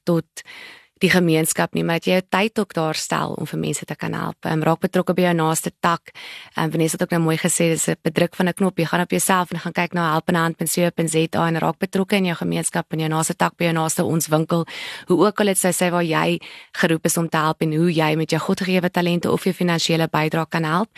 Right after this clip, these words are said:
Maar vir spesifiek die Boesemvriendinne projek kan jy gaan na boesemvriendinne punt C O punt Z A en jy kan vir jou 'n paar sportsokkies gaan koop wat deur Socks en U S N vir ons gegee is om te verkoop.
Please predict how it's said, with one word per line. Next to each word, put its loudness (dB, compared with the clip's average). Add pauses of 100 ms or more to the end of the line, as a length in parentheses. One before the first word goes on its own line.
(340)
Maar 4
vir 2
spesifiek 0
die 2
Boesemvriendinne 0
projek 0
kan 0
jy 2
gaan 2
na 2
boesemvriendinne 2
punt -2
C 0
O 4
punt -2
Z -2 (200)
A 4 (420)
en 2
jy 0
kan 0
vir -4
jou 2
'n -4
paar 2 (200)
sportsokkies 0
gaan 0
koop 2
wat 2
deur 0
Socks -2
en 2
U 2
S 0
N 4
vir 0
ons 2
gegee 0
is 0
om 0
te -4
verkoop. 0